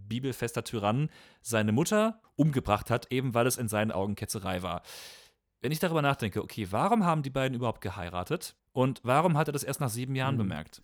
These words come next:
Speaker 2: <laughs> Stimmt.
Speaker 1: Und der Klassiker, was auch so oft bei James Bond vorkommt, warum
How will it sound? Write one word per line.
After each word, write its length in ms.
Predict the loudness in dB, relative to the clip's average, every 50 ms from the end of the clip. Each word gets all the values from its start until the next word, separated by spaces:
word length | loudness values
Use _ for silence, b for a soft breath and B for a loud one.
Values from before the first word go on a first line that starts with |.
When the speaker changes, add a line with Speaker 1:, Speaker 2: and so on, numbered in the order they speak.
| -2 0
Speaker 2:
<laughs> 300 | 2 4 4 2 2 -2 -6 _ _ _ _ _ _ _ _
Stimmt. 460 | -20 -18 -14 -12 -10 -10 -12 -14 _ _ B B B B B B
Speaker 1:
Und 340 | 6 8 8 8 8 6 B B B B B 2
der 200 | 6 6 6 6
Klassiker, 760 | 4 2 2 4 4 4 4 2 0 2 2 2 2 2
was 140 | 2 0 2
auch 100 | 2 2
so 180 | 4 4 4 2
oft 140 | 2 2 0
bei 100 | 0 0
James 240 | 2 0 0 0
Bond 240 | 2 2 2 2 0
vorkommt, 540 | 0 -2 -4 -4 -2 -2 0 0 0 0 B B B B B B -2
warum 580 | 2 4 4 6 6 4 4 4 4 2 0